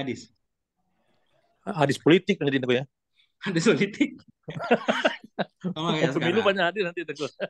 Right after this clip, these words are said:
Speaker 1: Iya. Makanya ini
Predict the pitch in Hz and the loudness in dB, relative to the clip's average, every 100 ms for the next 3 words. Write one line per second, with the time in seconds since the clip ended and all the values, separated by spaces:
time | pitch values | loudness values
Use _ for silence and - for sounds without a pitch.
0 | - 170 _ _ _ 113 123 104 95 95 | -10 -16 _ _ _ -12 -10 -10 -14 -18
1 | _ _ _ _ _ _ _ _ _ _ | _ _ _ _ _ _ _ _ _ _
2 | _ _ _ _ 113 170 220 240 | _ _ _ _ -4 -2 0 0